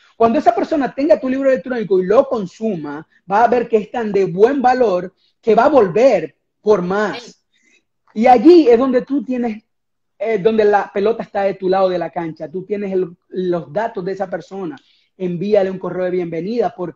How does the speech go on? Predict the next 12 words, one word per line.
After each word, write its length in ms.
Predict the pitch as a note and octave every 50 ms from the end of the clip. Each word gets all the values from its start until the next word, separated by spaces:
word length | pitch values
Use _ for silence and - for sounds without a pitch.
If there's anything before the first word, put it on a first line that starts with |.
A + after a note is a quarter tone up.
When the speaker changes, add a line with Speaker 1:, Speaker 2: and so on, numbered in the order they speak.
| - F3
Speaker 1:
haber 240 | E3 E3+ E3+ E3+ E3+
recibido 500 | F#3 F3 - - F3 E3+ E3+ E3+ E3+ -
tu 280 | - F3+ D#3+ D#3+ F3
ebook. 640 | G3 A3+ A3+ A3 F#3 D3+ E3 F3+ E3+ D3+ - _ - _ _ _ _ _ _ _ _ _ _
¿Ves? 360 | C3+ F#3 G3 G#3+ B3+ B3+ C4 - - _ _
Dile, 380 | - F3+ A3+ A3+ A3+ A3 G3+
Mira, 200 | G3+ A3+ A#3+ A3+
Speaker 2:
Exacto. 200 | G3+ G#3+ A3+ A3
Speaker 1:
espero 200 | G#3 A3 A3 A3
que 120 | - A3 G#3+
lo 80 | G#3+ F#3+
disfrutes 880 | F3+ F3 - - G#3 A3+ C4 E4 E4+ B3 - A3 G#3+ A3+ A#3 A3+ -